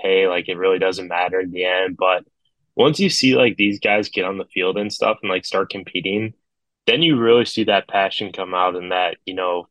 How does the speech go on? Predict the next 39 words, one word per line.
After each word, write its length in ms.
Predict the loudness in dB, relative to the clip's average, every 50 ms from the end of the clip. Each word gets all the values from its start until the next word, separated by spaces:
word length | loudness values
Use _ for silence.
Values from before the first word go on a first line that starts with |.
| -6
fortitude 520 | 0 2 2 2 2 -2 -2 -4 -2 -2 -2
to 80 | -2
really 360 | -2 0 2 2 2 4 2
wanna 240 | 2 2 2 0 0
win, 340 | 0 0 0 0 0 0 -2 -6 -10
unlike 300 | -8 -6 -4 -4 -4 -2 -4
what 120 | -4 -4
some 200 | -4 -6 -8 -6
people 280 | -6 -6 -6 -4 -6 -6
say 240 | -4 0 2 2 2
when 140 | 2 2
they 140 | 0 0 -2
talk 260 | 0 2 2 2 2
about 240 | 0 -2 -2 -2 -2
canceling 500 | -2 -4 -4 -4 -4 -2 -4 -4 -4 -4
these 200 | -6 -8 -8 -8
bowls. 440 | 0 4 6 6 6 6 4 0 -2
So 460 | -2 2 2 4 4 4 2 2 0 _ _ _ _ _ _ _ _ _ _ _ _ _ _ _ _ _ _
with 220 | 2 4 4 4 2
this 220 | 0 0 0 0
Iowa 480 | 2 4 4 6 4 4 2 2 0 -2
Kentucky 520 | -6 -10 -14 -10 -10 -10 -10 -6 -6 -6
Bowl, 320 | -2 2 4 6 6 6
I 140 | 6 4 2 0 0
feel 140 | 0 2 2
like 180 | 2 0 -2
it's 180 | -6 -10 -10 -14
the 80 | -14
perfect 500 | -16 -12 -6 -6 -4 -4 -4 -6 -6 -6
setup 360 | -8 -4 -2 0 2 2 0 0 _
for 120 | -6 -6
next 380 | -4 -6 -6 -4 -2 -4 -2 0
year. 140 | -2 -2 0
Now, 220 | 0 2 2 2
you 180 | 0 0 -2 -2
wanna 340 | -2 0 0 2 2 0
win 300 | -2 -2 -6 -6 -6 -2
this 200 | -2 -2 -4 -4
game. 440 | -2 0 2 2 2 2 0 -2 -6